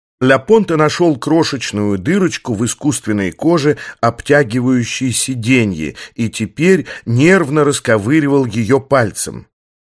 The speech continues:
«Называй, как знаешь, но все это слишком подозрительно». Флавио говорил очень тихо,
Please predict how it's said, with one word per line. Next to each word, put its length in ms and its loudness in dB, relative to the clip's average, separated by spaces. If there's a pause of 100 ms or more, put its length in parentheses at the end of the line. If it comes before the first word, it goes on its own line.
(260)
«Называй, 560 2
как 280 0
знаешь, 720 -2
но 160 -2
все 240 -2
это 280 0
слишком 520 -4
подозрительно». 1080 -2 (320)
Флавио 640 2
говорил 460 2
очень 380 -2
тихо, 440 -4